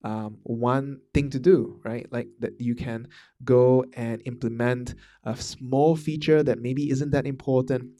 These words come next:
just to s-, remind yourself why you're in this vocation in the first place, why you're in this, uh, industry and working for this startup in the first place, right? And yes, it's not as high, uh, productivity, it's not as high leverage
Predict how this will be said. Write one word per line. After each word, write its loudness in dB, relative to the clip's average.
just 0
to 2
s-, -2
remind 0
yourself -2
why 0
you're 2
in -8
this -2
vocation -4
in -14
the -8
first -4
place, -8
why 0
you're 2
in -6
this, 6
uh, -6
industry 0
and -2
working 2
for 2
this 0
startup -2
in -10
the 0
first 2
place, -10
right? -8
And -2
yes, 2
it's -2
not 0
as -2
high, -2
uh, -8
productivity, 0
it's -2
not 0
as 0
high -4
leverage 2